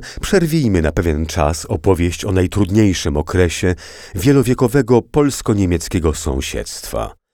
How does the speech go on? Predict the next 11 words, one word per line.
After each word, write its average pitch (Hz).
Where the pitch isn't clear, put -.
Że 85
nie 78
zawsze 104
przypominało 85
ono 85
porzekadłowe 95
relacje 87
między 82
psem 78
i 76
kotem 69